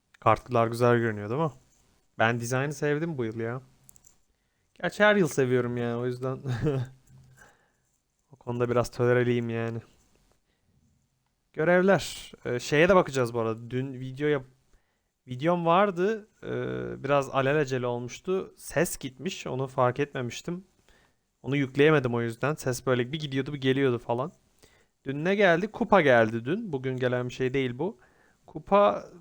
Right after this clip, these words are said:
yani ödülleri benim çok sevdiğim şeyler değil. Bu paketleri sevmiyorum. Yani üç tane nadir varsa sevmiyorum. Altı tane varsa seviyorum. Şunlara bakmak lazım. Altı nadir paketleri ise bunlar iyidir de.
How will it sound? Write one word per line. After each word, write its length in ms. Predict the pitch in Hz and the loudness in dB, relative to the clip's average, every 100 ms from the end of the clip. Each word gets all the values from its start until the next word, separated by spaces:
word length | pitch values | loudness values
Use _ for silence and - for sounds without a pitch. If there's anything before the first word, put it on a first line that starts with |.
| 196 190 | -20 -10
yani 400 | 196 180 156 135 | -6 -4 -4 -4
ödülleri 520 | 160 175 175 175 165 | -4 -4 -2 -2 -2
benim 260 | 170 165 | -4 -6
çok 240 | - 160 - | -12 -18 -12
sevdiğim 440 | - 165 151 151 | -2 -2 -2 -6
şeyler 400 | - 151 143 143 | -2 0 2 2
değil. 220 | 143 135 143 _ - | 0 -4 -10 _ -10
Bu 340 | 139 107 67 - | -6 -6 -10 -10
paketleri 420 | 139 143 135 139 | -8 -6 -6 -8
sevmiyorum. 600 | - 147 127 113 123 - - | -4 -4 -2 -4 -4 -10 -8
Yani 180 | 120 | -4
üç 180 | - 160 | -2 -2
tane 260 | - 156 151 | 0 2 4
nadir 280 | 151 143 147 | 2 2 4
varsa 300 | 131 117 117 | 4 2 -2
sevmiyorum. 580 | - 165 170 170 170 - - | 0 2 2 -2 -4 -8 2
Altı 340 | 156 165 196 | 4 4 2
tane 260 | 185 160 143 | -2 -2 2
varsa 340 | 131 131 185 | 2 2 -2
seviyorum. 520 | - 151 135 127 131 - _ _ _ _ _ _ _ _ | -2 -2 0 -4 -6 -14 _ _ _ _ _ _ _ _
Şunlara 360 | _ 156 165 156 | _ 0 0 4
bakmak 380 | 160 156 170 160 | 2 2 -2 2
lazım. 300 | 127 113 104 | 2 2 -2
Altı 340 | 127 131 - | -2 -2 -2
nadir 280 | 147 135 135 | -2 -2 -6
paketleri 540 | - 127 135 135 151 | -10 -8 -8 -4 -4
ise 180 | 143 - | -4 -6
bunlar 280 | 123 147 165 | -6 -6 -6
iyidir 400 | 135 151 156 160 | -4 -4 -4 -2
de. 120 | 123 | -4